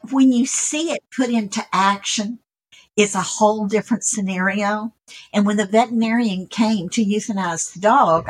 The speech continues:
I told them that my grandchildren wanted to come and be with her.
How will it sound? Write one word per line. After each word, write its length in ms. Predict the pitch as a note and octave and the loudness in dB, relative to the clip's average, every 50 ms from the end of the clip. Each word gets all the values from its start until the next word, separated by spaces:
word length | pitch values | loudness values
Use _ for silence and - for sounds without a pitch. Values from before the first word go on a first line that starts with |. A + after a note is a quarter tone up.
| - - | -2 -2
I 60 | F3 | -2
told 400 | - - F#3 B3+ B3+ C#4+ D4 - | -2 0 0 0 0 0 0 -2
them 340 | A3 E3+ D3 D3+ D3 - - | -2 -2 -2 -4 -6 -8 -10
that 140 | - F3+ - | -10 -8 -6
my 100 | - F#3 | -4 -6
grandchildren 760 | F3 - G#3+ G#3+ A3 A3+ A3 - - G3+ E3 D#3+ E3+ E3 E3 | -4 -2 0 2 4 4 2 2 0 -2 -2 -2 -2 -4 -4
wanted 280 | E3 E3 E3 D#3+ - - | -4 -4 -4 -6 -8 -10
to 40 | |
come 240 | - - - D3+ D#3 | -14 -10 -10 -8 -6
and 140 | D3+ E3 E3+ | -6 -6 0
be 180 | A3 A3 A3+ A3 | 2 2 2 2
with 220 | F3 D#3+ D#3+ - - | 0 -2 -8 -8 -12
her. 240 | B2 - - - | -12 -12 -12 -16